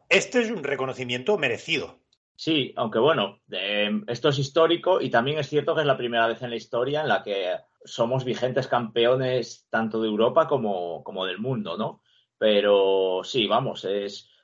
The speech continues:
Speaker 2: al final yo creo que es anecdótico, ¿no? Este tipo de, de rankings, para, quiero decir, eh, no, no, no tienen por qué traducirse en títulos. Tienes el caso en fútbol, por ejemplo, con Bélgica, que no,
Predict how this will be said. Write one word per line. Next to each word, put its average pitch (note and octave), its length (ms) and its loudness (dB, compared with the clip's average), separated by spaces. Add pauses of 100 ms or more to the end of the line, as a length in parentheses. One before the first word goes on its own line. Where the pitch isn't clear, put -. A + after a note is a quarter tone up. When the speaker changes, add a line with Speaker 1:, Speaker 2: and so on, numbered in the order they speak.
Speaker 2:
al A2 120 -2
final E3 440 2
yo C#3 180 0
creo D#3 120 2
que C#3+ 60 4
es - 100 -6
anecdótico, C3 640 0
¿no? C3 100 -2
Este B2 180 -6
tipo A#2 280 -2
de, A2 220 2
de G#2+ 220 -2 (180)
rankings, A#2+ 580 -10 (300)
para, - 280 -4 (500)
quiero A#2 160 -2
decir, A#2 480 -4 (320)
eh, A2+ 560 4
no, C3 1300 6
no, D3+ 320 -2
no D3 160 -2
tienen D#3 180 -2
por D3 120 0
qué D3 60 0
traducirse C#3+ 480 0
en A#2 120 -6
títulos. D3 420 0
Tienes B2+ 240 -4
el A#2+ 100 -8
caso B2 240 0
en A2 80 -4
fútbol, B2+ 340 0
por A#2+ 120 2
ejemplo, A#2+ 320 -2
con A#2 200 -2
Bélgica, C#3 580 0 (360)
que A2 140 0
no, A2 200 0